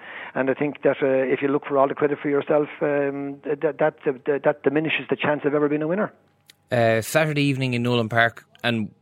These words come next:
Speaker 2: this is kind of set up in a lot of ways for Waterford. You know, they've, they've been forgotten about. They had a very low-key victory over Laois in the last round of the qualifiers. Wexford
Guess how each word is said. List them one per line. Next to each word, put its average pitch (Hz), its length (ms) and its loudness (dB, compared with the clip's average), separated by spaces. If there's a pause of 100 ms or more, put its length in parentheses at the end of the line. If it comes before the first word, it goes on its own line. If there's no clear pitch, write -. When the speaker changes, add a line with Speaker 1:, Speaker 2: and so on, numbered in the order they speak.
Speaker 2:
this 123 260 2
is 123 140 -6
kind 131 200 0
of 107 60 -6
set 131 180 2
up 139 180 2
in 123 100 0
a 117 40 2
lot 127 180 2
of 123 40 2
ways 113 240 2
for 110 120 -6
Waterford. 110 540 0
You 98 60 -4
know, 110 120 0
they've, 101 280 -2
they've 101 240 -4
been 120 160 0
forgotten 113 380 0
about. 107 340 2
They 104 120 -2
had 101 120 -2
a 95 60 -6
very 107 160 0
low-key 107 420 0
victory 104 340 -4
over 101 220 0
Laois 101 240 0
in 101 60 -6
the 98 80 -2
last 98 240 0
round 101 120 -4
of 92 80 -8
the - 60 -14
qualifiers. 98 480 2
Wexford 104 480 0